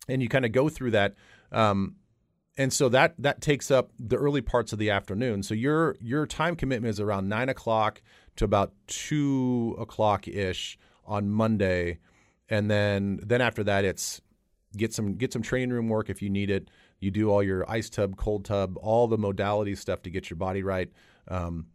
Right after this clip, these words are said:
Tuesdays is a, is a mandatory day off around the league. Those days are usually set aside for all the community work, um, and also your body work. Going back into the training room,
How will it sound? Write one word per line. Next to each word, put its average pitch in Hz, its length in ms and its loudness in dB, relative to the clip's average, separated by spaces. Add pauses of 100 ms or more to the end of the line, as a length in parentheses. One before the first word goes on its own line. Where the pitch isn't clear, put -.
(220)
Tuesdays 143 540 2
is 110 60 0
a, 104 200 -4
is 101 220 -4
a 101 40 -2
mandatory 120 520 0
day 110 200 0
off 95 420 0 (200)
around 98 280 -2
the 110 60 -4
league. 104 340 -2 (400)
Those 120 220 6
days 127 220 2
are 107 40 0
usually 120 280 0
set 123 220 0
aside 104 340 0
for 101 100 -2
all 95 60 2
the 87 80 -4
community 127 460 -4
work, 170 320 2 (400)
um, 92 480 0 (320)
and 113 120 0
also 117 640 2
your 110 180 -2
body 110 280 4
work. 90 260 -4 (120)
Going 107 240 0
back 123 260 2
into 123 140 -2
the 110 80 0
training 120 360 -2
room, 113 360 0